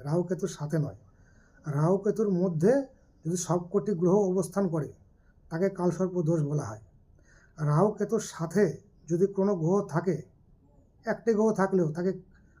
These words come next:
কালসর্প দোষ বলে বিবেচনা করা হবে না। এবার আমার অনেক ক্লায়েন্ট আছে যারা জ্যোতিষীর কাছে গেছেন, তারা তাদের বুঝিয়েছেন কি,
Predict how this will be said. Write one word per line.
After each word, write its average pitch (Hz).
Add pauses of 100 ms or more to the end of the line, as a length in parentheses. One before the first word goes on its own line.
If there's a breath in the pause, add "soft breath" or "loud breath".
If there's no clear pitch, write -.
(100)
কালসর্প 175
দোষ 165
বলে 185
বিবেচনা 180
করা 175
হবে 135
না। - (920 soft breath)
এবার 175 (100)
আমার 185
অনেক 202
ক্লায়েন্ট 196
আছে 165 (560 soft breath)
যারা 175 (240)
জ্যোতিষীর 175
কাছে 180
গেছেন, 170 (600 soft breath)
তারা 175
তাদের 180
বুঝিয়েছেন 185
কি, 233